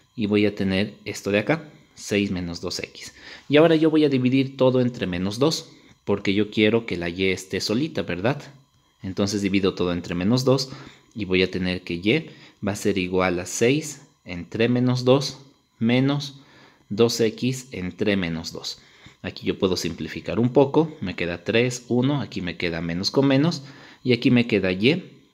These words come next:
igual a menos tres, y aquí menos con menos se vuelve más, más x.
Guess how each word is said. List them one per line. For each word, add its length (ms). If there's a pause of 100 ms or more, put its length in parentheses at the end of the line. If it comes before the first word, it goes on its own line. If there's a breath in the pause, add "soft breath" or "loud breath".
igual 480
a 60
menos 800 (300)
tres, 500 (760 soft breath)
y 120
aquí 260
menos 380
con 160
menos 300
se 80
vuelve 260
más, 400 (1600 soft breath)
más 340
x. 440